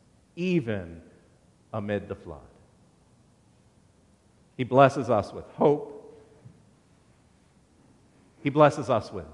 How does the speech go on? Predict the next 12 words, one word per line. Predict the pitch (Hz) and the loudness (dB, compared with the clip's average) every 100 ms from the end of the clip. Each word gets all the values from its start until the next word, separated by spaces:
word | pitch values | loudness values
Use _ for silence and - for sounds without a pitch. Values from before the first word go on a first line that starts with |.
| - | -6
joy. | 120 151 151 151 143 - - - - - _ _ _ _ _ _ _ _ _ _ _ _ _ _ _ _ _ 123 | 0 4 4 2 -4 -14 -20 -20 -20 -20 _ _ _ _ _ _ _ _ _ _ _ _ _ _ _ _ _ -12
He | |
blesses | 104 120 - 110 90 | 0 2 2 -4 -10
us | 85 76 - - _ _ _ _ _ _ _ _ _ _ _ _ _ _ - | -10 -12 -20 -20 _ _ _ _ _ _ _ _ _ _ _ _ _ _ -20
with | - - | -20 -14
peace. | 101 - - - - _ _ _ _ _ _ _ _ _ _ _ _ _ _ _ _ _ _ _ _ _ _ _ _ _ _ _ _ | -14 -14 -18 -20 -20 _ _ _ _ _ _ _ _ _ _ _ _ _ _ _ _ _ _ _ _ _ _ _ _ _ _ _ _
Thanks | 131 135 123 | 2 2 -2
be | 123 | -6
to | 107 | -4
God | 101 90 90 | -2 -2 -4
for | 104 104 | -8 -6
these | 120 131 123 117 - | -4 -4 -4 -8 -14